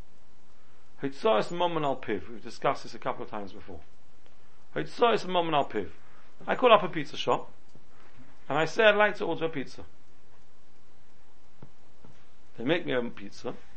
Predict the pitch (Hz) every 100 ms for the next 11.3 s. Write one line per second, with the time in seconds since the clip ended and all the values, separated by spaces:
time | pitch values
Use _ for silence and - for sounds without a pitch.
0 | - - - - - - - - 143 175
1 | 170 190 160 156 147 139 180 220 214 196
2 | 98 175 180 202 - - - - 139 196
3 | 175 175 165 156 147 147 151 160 143 139
4 | 156 139 139 127 131 127 - 123 117 113
5 | 104 101 113 110 - 107 87 - - -
6 | - - - - - - 165 175 165 143
7 | 120 123 113 - - - - - - -
8 | - - - - - - - - - -
9 | - 127 170 151 156 247 240 180 165 143
10 | 156 202 202 - 202 196 196 165 143 151
11 | 147 139